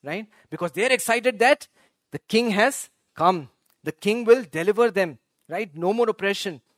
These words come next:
But Jesus, on, in contrast, is looking at the city and he's weeping and heaving and, and he's sobbing out aloud, right? The grief of death. And, and we'll know that, uh, that's the reason why Jesus was weeping,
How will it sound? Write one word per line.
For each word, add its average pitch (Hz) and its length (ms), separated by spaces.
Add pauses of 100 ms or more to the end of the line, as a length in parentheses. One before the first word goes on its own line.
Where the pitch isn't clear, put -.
(380)
But 135 140
Jesus, 160 720
on, 151 200
in 170 200
contrast, 151 640
is 131 180
looking 160 280
at 190 100
the 180 60
city 139 460 (260)
and 127 140
he's 127 280
weeping 165 640 (260)
and 123 140
heaving 175 580 (320)
and, 131 240
and 131 160
he's 139 180
sobbing 151 600 (200)
out 135 360
aloud, 127 420 (680)
right? 147 320 (160)
The 131 100
grief 180 540 (460)
of 131 340
death. 151 380 (100)
And, 147 140
and 160 180
we'll 202 180
know 220 260
that, 165 300 (360)
uh, 131 320 (100)
that's 165 260
the 165 100
reason 175 480
why 135 240
Jesus 151 440
was 135 220
weeping, 151 400